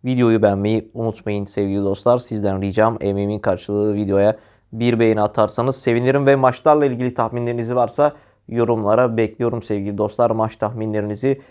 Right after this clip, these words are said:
yorumlara yazınız. Evet, bu arada kanala destek olmak isteyenler katıl butonundan destek olabilirsiniz sevgili dostlar. Ayrıyeten paylaşımları da görmek isterseniz YouTube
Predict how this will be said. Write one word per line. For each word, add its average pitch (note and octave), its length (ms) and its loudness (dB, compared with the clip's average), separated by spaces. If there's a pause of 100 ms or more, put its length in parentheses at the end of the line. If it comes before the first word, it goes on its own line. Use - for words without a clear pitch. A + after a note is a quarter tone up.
(260)
yorumlara A2 680 2 (340)
yazınız. A#2+ 640 0 (680)
Evet, E3 320 6
bu D#3+ 100 8
arada E3 240 4
kanala D#3 300 2
destek D#3+ 280 -4
olmak D3+ 220 -2
isteyenler D3+ 380 -4
katıl D3 340 0
butonundan C3+ 480 0
destek B2+ 400 0
olabilirsiniz C3+ 600 0
sevgili B2 320 0
dostlar. B2 300 2
Ayrıyeten B2+ 500 2
paylaşımları A#2+ 600 0
da A2+ 60 0
görmek A2+ 300 -2
isterseniz B2+ 640 -2
YouTube D#3 380 0